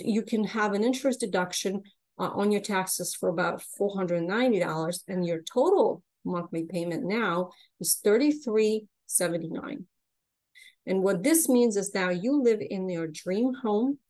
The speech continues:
that is perfect for your family, and you're only paying an additional forty dollars a month to be in that dream home.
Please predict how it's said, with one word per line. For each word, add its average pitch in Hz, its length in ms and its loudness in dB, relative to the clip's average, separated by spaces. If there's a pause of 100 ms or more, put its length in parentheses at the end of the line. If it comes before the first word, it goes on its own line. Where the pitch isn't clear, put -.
(320)
that 180 160 0
is 180 100 -6
perfect 185 400 -8
for 254 140 -2
your 262 140 0
family, 202 560 -2 (220)
and 202 220 2
you're 196 140 2
only 277 420 2 (180)
paying 202 480 2 (220)
an 202 160 2
additional 202 1080 2 (1900)
forty 214 300 4
dollars 233 380 2
a 269 40 2
month 180 320 2 (720)
to - 140 -12
be 180 240 -6
in 190 160 -4
that 175 180 -6
dream 175 380 -10
home. - 240 -12